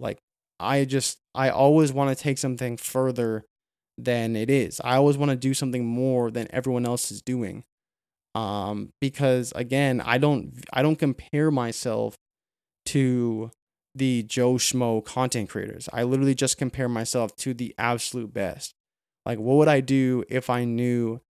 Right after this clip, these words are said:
this person was watching this? What would I do if I knew this person was watching this, YouTuber or whatever?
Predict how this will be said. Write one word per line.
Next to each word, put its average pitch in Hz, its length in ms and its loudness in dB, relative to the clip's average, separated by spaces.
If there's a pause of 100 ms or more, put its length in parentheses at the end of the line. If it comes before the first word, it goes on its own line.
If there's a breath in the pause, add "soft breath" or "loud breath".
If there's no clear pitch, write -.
(140)
this 135 160 0
person 123 400 -2
was 110 140 -6
watching 101 420 -2
this? - 200 -16 (440)
What 139 100 4
would 147 140 6
I 135 120 4
do 131 500 0
if 120 280 -6
I 117 100 -2
knew 123 180 -2
this 123 200 -2
person 113 400 -4
was 107 120 -6
watching 101 340 -6
this, 101 160 -12
YouTuber 123 380 -6
or 107 100 -2
whatever? 107 440 -4